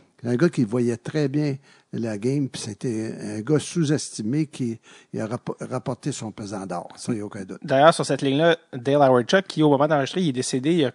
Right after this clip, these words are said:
Speaker 2: une semaine. Est-ce qu'il est
Speaker 1: Ouais.
Speaker 2: décédé la semaine passée, cinquante-sept ans, vraiment,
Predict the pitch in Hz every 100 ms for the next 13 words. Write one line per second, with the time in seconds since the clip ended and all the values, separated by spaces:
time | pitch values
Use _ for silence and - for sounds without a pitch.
0 | _ - 139 135 - 226 226 175 196 160
1 | 147 143 165 160 175 165 156 143 190 -
2 | 147 151 - 131 156 170 147 135 143 139
3 | 123